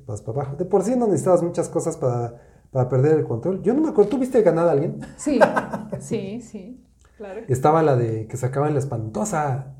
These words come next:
Speaker 1: X, ¿te acuerdas?
Speaker 2: Ujú.
Speaker 1: Ahí, según yo, era de sacar, de atinarle el precio, ese era de muebles, de los famosos muebles troncosos.
Speaker 2: Ah, sí.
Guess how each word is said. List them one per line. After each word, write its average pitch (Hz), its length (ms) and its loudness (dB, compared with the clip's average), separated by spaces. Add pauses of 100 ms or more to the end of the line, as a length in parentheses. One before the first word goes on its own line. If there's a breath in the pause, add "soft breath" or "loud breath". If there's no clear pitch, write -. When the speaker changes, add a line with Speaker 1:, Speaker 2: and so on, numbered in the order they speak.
(120)
Speaker 1:
X, 160 560 -2
¿te 131 60 -2
acuerdas? 269 400 2
Speaker 2:
Ujú. - 160 -10 (680 soft breath)
Speaker 1:
Ahí, 147 540 4
según 143 300 2
yo, 156 140 4
era 160 180 4
de 151 80 2
sacar, 135 600 0 (100)
de 131 80 2
atinarle 143 340 4
el 180 100 2
precio, 143 280 2
ese 180 180 -2
era 180 120 2
de 139 100 -2
muebles, 123 500 -4
de 117 100 -6
los 107 160 -8
famosos 131 360 -4
muebles 135 320 -2
troncosos. 214 520 -2
Speaker 2:
Ah, 220 280 -2
sí. 185 360 -8